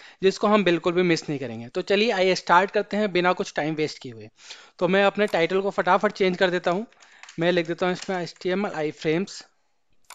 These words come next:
मैंने इसको सेव किया और हम कर लेते हैं अपने लाइव सर्वर को on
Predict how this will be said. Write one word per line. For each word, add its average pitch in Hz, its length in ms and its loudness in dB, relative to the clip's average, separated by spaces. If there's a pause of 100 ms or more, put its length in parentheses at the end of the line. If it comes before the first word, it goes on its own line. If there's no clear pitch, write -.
(680)
मैंने - 640 -8
इसको 175 160 -4
सेव 190 340 2
किया 196 180 -2 (840)
और 196 140 4
हम 196 120 0
कर 196 120 0
लेते 190 220 0
हैं 196 40 0
अपने 202 200 -2
लाइव 170 260 -2
सर्वर 160 320 -4
को 165 180 -4
on 123 180 -6